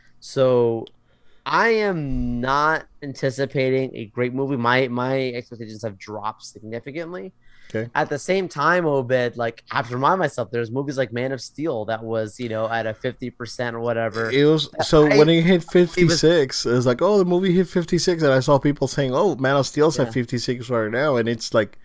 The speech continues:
Speaker 2: criminally un-, criminally underrated. A-, and I totally agree.
Speaker 1: Right.
Speaker 2: I mean, we,
Speaker 1: I, you
Speaker 2: we
Speaker 1: and
Speaker 2: both,
Speaker 1: I love that
Speaker 2: yeah, we
Speaker 1: movie.
Speaker 2: both agree that,
Speaker 1: Yeah.
Speaker 2: uh, that movie is criminally under-, underrated. That's,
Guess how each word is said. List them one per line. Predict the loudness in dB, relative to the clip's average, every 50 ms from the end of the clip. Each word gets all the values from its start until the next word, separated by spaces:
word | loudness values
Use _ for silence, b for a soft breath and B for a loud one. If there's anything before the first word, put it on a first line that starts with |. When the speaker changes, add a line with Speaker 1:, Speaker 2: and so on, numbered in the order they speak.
| -20 -20 -20 -20 -20 -20 -20 -18 -4
Speaker 2:
criminally | 0 2 2 4 4 2 2 2 2
un-, | 0 0 -2 -4 -8 -14 -4
criminally | 0 0 2 2 2 0 0 -2 -2 -2 -4
underrated. | -4 -4 -6 -4 -4 -4 -4 -4 -6 -6
A-, | -4 -4 -4 -2 -2
and | -2 0 2
I | 2 2 0
totally | -2 -4 -6 -4 -4 -4 -4
agree. | -2 0 2
Speaker 1:
Right. | 2 2 0 -2
Speaker 2:
I | -4
mean, | -4 -4 -6 -4 -2
we, | -2 -2 -2
Speaker 1:
I, | -2 -4
you | -4 -4 0 2 4
Speaker 2:
we | 4
Speaker 1:
and | 6 8
Speaker 2:
both, | 8 8 8 6
Speaker 1:
I | 4
love | 2 2
that | 2 2
Speaker 2:
yeah, | 2 2 2
we | 0 -2 0
Speaker 1:
movie. | 2
Speaker 2:
both | 2 2 2 0
agree | -4 -4 -4 -4 -4
that, | -4 -4 -6 -8 -12 -16 -20 b b b b b
Speaker 1:
Yeah. | -10 -10 -10 -10 -16 _ -20 -10
Speaker 2:
uh, | -6 -6 -2 0
that | 0 0
movie | 2 0 0 0 0 0
is | 0 0 -2 -6
criminally | -6 -6 -4 -2 -2 -2 -2 -2 -2 -2
under-, | -2 -2 -2 -2 -2
underrated. | -2 -2 -2 -2 -4 -4 -4 -4 -2
That's, | -2 -2 -2 -4 -10 -14